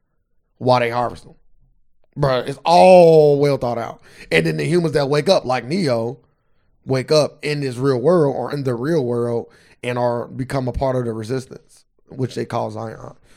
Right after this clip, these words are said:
which is also a biblical reference. Like, it's a lot of stuff in this movie.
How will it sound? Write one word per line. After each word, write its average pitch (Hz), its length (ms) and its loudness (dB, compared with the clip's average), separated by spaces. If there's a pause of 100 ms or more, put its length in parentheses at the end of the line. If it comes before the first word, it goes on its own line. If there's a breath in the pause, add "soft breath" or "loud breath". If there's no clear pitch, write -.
(120)
which 120 200 -6
is 120 100 -10
also 120 360 -4
a 117 40 -4
biblical 117 400 -10
reference. - 540 -14
Like, 120 160 -8
it's 131 80 -10
a 127 40 -8
lot 131 220 -4
of 123 180 -8 (200 soft breath)
stuff 131 360 -10
in 131 140 -8
this 120 160 -8
movie. 127 460 -10